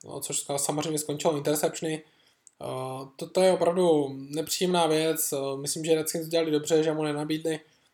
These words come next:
ten fr-, že mu nabídli teda jenom ten franchise tag, že ho nepodepsali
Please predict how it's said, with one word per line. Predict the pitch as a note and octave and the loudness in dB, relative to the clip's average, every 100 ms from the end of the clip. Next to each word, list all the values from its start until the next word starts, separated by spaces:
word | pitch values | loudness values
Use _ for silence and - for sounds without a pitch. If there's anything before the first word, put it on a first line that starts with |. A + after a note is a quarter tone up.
| _ | _
ten | D#3+ | -6
fr-, | D3+ D3 D3 D3+ | -2 -4 -4 -6
že | D3 | -4
mu | E3 | -2
nabídli | D#3+ E3 E3 D#3+ | -2 -2 0 0
teda | D#3+ | 0
jenom | D#3+ E3 | 0 0
ten | E3 D#3 | 0 0
franchise | D#3 D3 E3 D#3 | -4 0 0 2
tag, | E3 D#3+ | 0 0
že | D#3 | 0
ho | D3+ | 0
nepodepsali | D3+ E3 D#3 E3 D#3 | 0 0 2 0 0